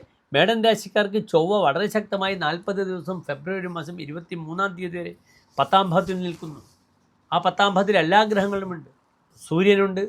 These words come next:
ചൊവ്വയുണ്ട്, ശുക്രനുണ്ട്, ബുധനുണ്ട്. ഇവിടെ എല്ലാ ഗ്രഹങ്ങൾക്കും സൂര്യൻ, ബുധനും ശുക്രനും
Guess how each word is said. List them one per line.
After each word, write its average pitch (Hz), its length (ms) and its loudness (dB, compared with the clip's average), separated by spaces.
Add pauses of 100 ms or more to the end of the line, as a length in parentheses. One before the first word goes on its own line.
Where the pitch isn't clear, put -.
(120)
ചൊവ്വയുണ്ട്, 190 640 0 (580)
ശുക്രനുണ്ട്, 208 640 2 (120)
ബുധനുണ്ട്. 185 500 2 (260)
ഇവിടെ 226 240 10 (140)
എല്ലാ 233 200 10 (160)
ഗ്രഹങ്ങൾക്കും 226 580 2 (640)
സൂര്യൻ, 214 380 4 (120)
ബുധനും 185 420 2 (140)
ശുക്രനും 208 480 -4